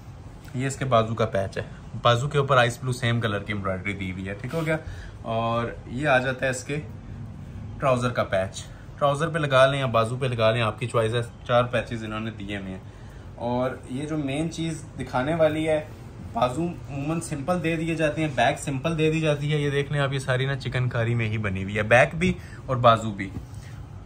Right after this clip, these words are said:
और ये शॉल की इसकी color scheme देखें, जिस तरह picture पे color scheme बनी हुई है ना, as it is आपको ये देख रहे हैं fresh motifs के साथ ये color scheme दे रहे हैं pure खाड़ी में। ये देखें,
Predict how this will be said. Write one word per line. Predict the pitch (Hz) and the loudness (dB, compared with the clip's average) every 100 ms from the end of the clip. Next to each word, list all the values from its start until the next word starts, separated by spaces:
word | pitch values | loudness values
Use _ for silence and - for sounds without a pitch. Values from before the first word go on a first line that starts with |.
| - - - | -14 -14 -10
और | 131 | -6
ये | 135 156 170 - | -2 0 -2 -4
शॉल | - - 143 156 | -6 2 4 4
की | 151 | 2
इसकी | 143 - | -2 -2
color | 123 127 | -2 0
scheme | 127 - 113 107 | 0 -2 -4 -4
देखें, | 98 - | -6 -8
जिस | 101 - - - - - - - - - - - - - | -12 -12 -16 -16 -16 -14 -14 -14 -14 -16 -16 -14 -8 -2
तरह | 160 | -2
picture | 156 - 170 165 | -2 -2 0 0
पे | 165 | 0
color | 151 160 | 0 0
scheme | - 165 160 | 0 0 2
बनी | 147 151 | 4 4
हुई | 156 | 4
है | 156 | 4
ना, | 156 151 131 | 2 0 2
as | 139 | 2
it | 143 135 | 0 0
is | 135 | 2
आपको | 131 - 135 135 120 | 0 0 -6 -6 -2
ये | 123 | 0
देख | 123 120 | 0 -4
रहे | 147 | -4
हैं | 139 - - - - - - | -6 -8 -14 -14 -14 -14 -8
fresh | - 180 - - - | 0 0 0 -6 -4
motifs | 147 131 151 - | -2 -2 -4 -4
के | 156 | 0
साथ | 127 120 123 | 4 4 2
ये | |
color | 120 120 120 | -2 0 -2
scheme | - 120 113 | -2 -4 -2
दे | 113 | -2
रहे | 117 | -2
हैं | 127 127 | -2 -2
pure | 131 113 | -2 -2
खाड़ी | - 101 98 | -2 -2 -2
में। | 98 95 | -6 -6
ये | 104 | -6
देखें, | 98 - - | -8 -10 -14